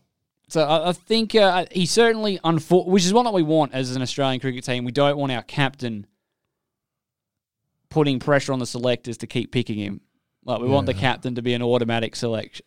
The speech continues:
Speaker 1: automatic selection that we don't have to worry about. And I think Finch is, I think the selectors have gotta be, if they're honest, if they're doing their jobs properly, have gotta be starting to think, you know, what if Finch doesn't turn this around? 'Cause he didn't have a very good B B L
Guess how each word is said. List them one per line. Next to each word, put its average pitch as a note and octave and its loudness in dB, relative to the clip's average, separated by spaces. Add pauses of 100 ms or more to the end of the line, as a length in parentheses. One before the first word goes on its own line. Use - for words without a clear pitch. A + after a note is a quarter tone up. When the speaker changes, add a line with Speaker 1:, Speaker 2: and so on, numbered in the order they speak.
Speaker 1:
automatic D3+ 4
selection A2+ -4
that A2+ -2
we A#2 -2
don't A#2+ -2
have A#2 -4
to A2+ -4
worry A#2 2
about. A2 0
And A2 -4 (480)
I - -8
think D3+ 2
Finch E3 2
is, C3 -8 (340)
I B2+ -2
think A3 2
the A3 -2
selectors F#3 2
have C3 -4
gotta D3 2
be, B2+ 0
if B2 -2
they're B2+ 0
honest, B2 -2
if B2 -2
they're B2+ 2
doing D3 2
their C3+ 4
jobs A#2+ 2
properly, A#2+ -2
have A2 -2
gotta C3 2
be B2+ -2
starting A#2 -2
to G#2+ -10
think, A2+ -8
you A2+ -6
know, A2 -4
what B2 0
if C3 0
Finch B2 -6
doesn't A#2 -4
turn A#2+ -2
this A2 -6
around? A2+ -4
'Cause C3 -6
he C3+ -8
didn't G#3 -2
have C4 -2
a G#3+ -4
very F3 0
good D3 -2
B C3+ 2
B C3 0
L A#2+ 0